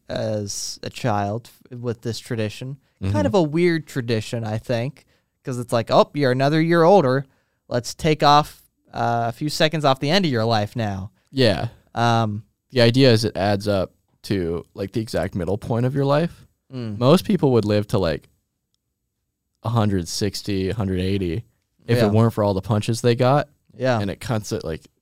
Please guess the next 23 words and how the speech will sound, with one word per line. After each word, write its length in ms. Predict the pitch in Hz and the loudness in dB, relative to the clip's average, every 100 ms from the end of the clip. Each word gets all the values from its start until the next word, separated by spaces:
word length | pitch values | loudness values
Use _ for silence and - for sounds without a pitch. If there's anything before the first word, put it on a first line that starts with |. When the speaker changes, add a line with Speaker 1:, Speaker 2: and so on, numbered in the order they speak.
| - | -10
Speaker 2:
down 240 | 92 82 | -6 -6
exactly 460 | 82 71 62 - 87 | -6 -8 -8 -8 -8
half. 400 | 92 53 - - _ 135 | -6 -8 -10 -14 _ -8
Speaker 1:
Mm-hmm. 260 | 135 139 139 _ _ _ _ - _ | -6 -6 -8 _ _ _ _ -20 _
There, 260 | - 131 127 | -2 0 2
there 120 | 135 | 4
are 140 | 143 147 | 4 4
some 220 | 156 156 | 0 0
cultures 380 | 147 123 120 110 | 0 0 -2 -4
where 120 | 117 | -2
this 160 | 113 - | -4 -2
practice 600 | 135 120 117 120 - - | 0 0 0 -4 -4 -8
is 220 | 120 107 117 | -6 -6 -4
not 280 | 113 101 | -4 -2
done, 440 | - 120 113 107 101 _ _ _ _ | -2 0 0 -4 -8 _ _ _ _
uh, 220 | 104 107 98 | -4 -2 -2
and 140 | 113 | -2
they 120 | 120 | -2
do 220 | 117 127 127 | 0 0 0
live 160 | 113 | 0
a 60 | 113 | 0
lot 240 | 107 101 | 0 -2
longer, 500 | 104 104 101 104 101 | -4 -4 -4 -6 -8